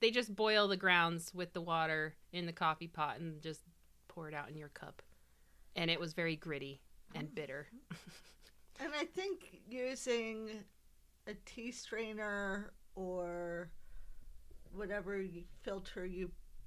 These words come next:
Speaker 2: used really helped it, 'cause there's no solid chunks in it.
Speaker 1: <laughs> That's true. I did use a very fine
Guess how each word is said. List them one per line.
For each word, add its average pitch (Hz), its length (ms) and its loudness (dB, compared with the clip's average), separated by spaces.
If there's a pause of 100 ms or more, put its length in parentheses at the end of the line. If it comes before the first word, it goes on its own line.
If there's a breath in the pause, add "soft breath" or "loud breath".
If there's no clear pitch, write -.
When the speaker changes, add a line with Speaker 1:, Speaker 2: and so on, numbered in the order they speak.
(180)
Speaker 2:
used 190 800 2 (300)
really 196 340 0
helped 170 380 -6
it, - 220 -6
'cause 196 180 -10
there's 220 320 -4
no 190 760 0 (760 soft breath)
solid 190 640 2
chunks 180 540 -8
in 180 140 -6
it. 254 680 6 (160)
Speaker 1:
<laughs> - 180 -8
That's 247 200 10
true. 247 200 6
I 185 140 8
did 247 320 2
use 240 480 0 (640)
a 185 240 6
very 220 240 4
fine 208 800 6